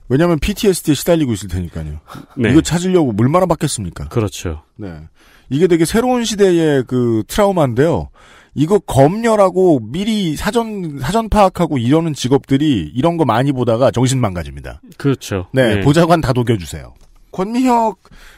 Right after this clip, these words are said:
Speaker 1: 의원은 이 작년에 우리 방송에 출연했던 정춘숙 의원하고 같이 이 여성계를 대표하는 이십 대 텐덤이죠.
Speaker 2: 네.
Speaker 1: 네, 그리고 확실히 그 여성계 출신 인사들은 냉정하게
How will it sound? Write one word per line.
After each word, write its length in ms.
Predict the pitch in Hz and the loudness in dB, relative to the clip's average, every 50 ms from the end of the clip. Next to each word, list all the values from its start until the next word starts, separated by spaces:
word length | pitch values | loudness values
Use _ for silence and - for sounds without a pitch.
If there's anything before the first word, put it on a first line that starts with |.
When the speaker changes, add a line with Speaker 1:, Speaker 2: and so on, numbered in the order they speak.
| _ - | _ -2
Speaker 1:
의원은 640 | - 170 196 214 220 220 220 220 233 233 226 214 180 | 0 0 2 2 2 2 2 2 0 -2 -2 -2 -4
이 520 | 143 165 175 170 170 170 160 135 123 110 - _ | -6 -4 -4 -4 -4 -4 -6 -6 -8 -12 -14 _
작년에 500 | - - 190 196 208 226 220 214 220 214 | -4 -2 -2 -2 0 0 0 0 0 0
우리 180 | 214 202 190 190 | 0 0 0 0
방송에 280 | 185 190 190 190 196 185 | -2 -2 -2 -2 -4 -4
출연했던 340 | 175 - 196 185 175 - 170 | -2 -2 -2 -2 -2 -4 -2
정춘숙 500 | - 180 175 175 214 208 196 208 202 185 | 0 0 0 0 -2 -2 -2 0 2 2
의원하고 520 | 180 180 180 175 170 165 160 151 139 139 | 2 2 2 0 2 2 0 0 0 -2
같이 600 | 135 - 135 131 - - - 113 113 139 185 196 220 _ _ _ _ _ _ _ _ | -2 -2 -6 -4 -4 -4 -2 -2 -2 -2 -4 -8 -14 _ _ _ _ _ _ _ _
이 140 | - 123 120 | -2 2 2
여성계를 480 | 131 147 214 233 220 220 214 202 196 | 2 2 2 0 2 2 4 4 4
대표하는 420 | 165 170 151 - - 170 151 143 139 | 2 2 0 2 0 0 0 0 -2
이십 200 | 135 131 - - | -2 -4 -4 0
대 120 | - 127 | 0 0
텐덤이죠. 720 | 117 - 170 170 151 151 127 120 117 139 135 107 - _ _ | 0 0 -4 -2 0 0 0 0 0 0 -2 -2 -4 _ _
Speaker 2:
네. 300 | - 117 107 98 92 87 85 _ | -4 -2 -2 -2 -4 -6 -6 _
Speaker 1:
네, 260 | 123 127 117 104 98 - | -2 -2 -2 -2 -4 -2
그리고 260 | - 156 180 175 190 | -2 -2 0 0 -2
확실히 400 | 185 190 - - 214 208 202 180 | -4 -4 -6 -6 -6 -4 -4 -2
그 340 | 151 160 156 147 123 95 78 | 0 0 0 0 0 -2 -4
여성계 360 | 92 120 147 208 226 226 240 | -4 -4 -4 -6 -4 -6 -6
출신 400 | - - - 202 - 214 202 185 | -8 -8 -8 -6 -6 -4 -4 -2
인사들은 1080 | 160 151 151 151 147 160 151 143 135 131 127 123 110 123 143 180 202 170 104 76 67 - _ _ - - - - - - - - - - _ _ _ _ _ _ _ _ _ _ _ _ _ _ _ _ _ _ _ | -2 -2 -2 -2 0 2 2 4 4 4 2 0 0 0 -2 0 0 -2 -2 -6 -10 -14 _ _ -20 -20 -20 -20 -20 -20 -20 -20 -20 -20 _ _ _ _ _ _ _ _ _ _ _ _ _ _ _ _ _ _ _
냉정하게 720 | - 123 123 160 170 226 233 226 185 110 85 82 98 131 | -4 -4 -2 0 0 0 0 2 -2 -2 -2 -6 -10 -10